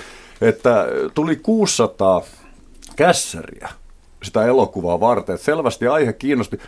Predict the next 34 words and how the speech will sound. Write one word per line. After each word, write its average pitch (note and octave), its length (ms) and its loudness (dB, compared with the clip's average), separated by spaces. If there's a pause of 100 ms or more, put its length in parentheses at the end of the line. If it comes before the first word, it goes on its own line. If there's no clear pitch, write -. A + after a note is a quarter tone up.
Jos B2 180 0
kohta C#3+ 280 0
yksi D#3 380 0
osallistuja A#2+ 500 0
oli G2+ 180 0
lähettänyt A2 320 -2
sataviisi A2 840 -2
käsikirjoitusta, F2 1000 -4
et, F#2 80 -2 (400)
et G2+ 160 2
ihan A#2+ 240 6
niin C3 180 4
monta A2 260 2
siis A#2 160 -2
kansalaista C3 580 4
oli G#2+ 120 2
aktivoitunut, A2 640 2
mutta B2 180 -2
et - 100 -8
niinku, B2+ 340 -2 (500)
näistä D3 420 2
oli A#2 160 0
valittu, C3+ 360 0
ja A2 60 2
mä B2 160 2
oon C#3+ 140 0
ihan D3 420 -2
varma, G2 340 0
koska G2+ 320 -4
toi F2+ 200 -2
taidemuoto A2 720 0
oli F2 180 -2
niin F2 380 -4 (120)
siis - 220 -12